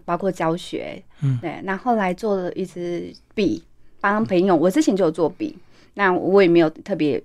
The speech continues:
Speaker 1: 就是以前也没有特别去拍啊什么的。那后来是朋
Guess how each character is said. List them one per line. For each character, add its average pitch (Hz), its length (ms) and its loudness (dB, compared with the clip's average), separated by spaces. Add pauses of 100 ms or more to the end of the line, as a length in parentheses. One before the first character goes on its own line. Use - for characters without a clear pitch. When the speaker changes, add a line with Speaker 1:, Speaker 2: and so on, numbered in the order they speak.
(180)
Speaker 1:
就 233 100 -8
是 285 160 6
以 220 60 2
前 208 160 -2
也 190 40 4
没 185 140 2
有 175 80 2
特 175 140 -6
别 151 180 -2
去 170 240 -4 (100)
拍 165 380 -4
啊 156 220 -4
什 160 120 -12
么 165 120 -10
的。 - 120 -16 (280)
那 190 100 -2
后 220 100 0
来 175 140 4
是 185 160 -2
朋 175 180 -6